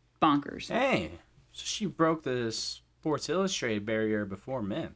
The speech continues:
Speaker 1: Yeah, she, she, she blew stuff up. She, like, took the
Speaker 2: Go
Speaker 1: glass
Speaker 2: tennis.
Speaker 1: ceiling and, like, just turned it into sand.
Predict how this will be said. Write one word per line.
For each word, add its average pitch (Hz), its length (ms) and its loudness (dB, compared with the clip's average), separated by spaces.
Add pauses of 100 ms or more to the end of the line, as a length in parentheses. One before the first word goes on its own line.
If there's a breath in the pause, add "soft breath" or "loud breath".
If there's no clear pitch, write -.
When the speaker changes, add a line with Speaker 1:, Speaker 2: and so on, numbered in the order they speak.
(120)
Speaker 1:
Yeah, 254 220 6
she, 302 420 2
she, 339 560 2
she - 260 2
blew 233 580 4
stuff 214 380 2
up. 185 280 4
She, 254 160 -2
like, 294 420 0 (420 soft breath)
took 285 240 6
the 196 120 4
Speaker 2:
Go - 140 4
Speaker 1:
glass 190 340 8
Speaker 2:
tennis. - 160 2
Speaker 1:
ceiling 226 500 4
and, 160 200 4
like, 156 260 2
just - 320 -4 (180)
turned 180 280 0
it 196 80 2
into 147 200 0
sand. - 640 -2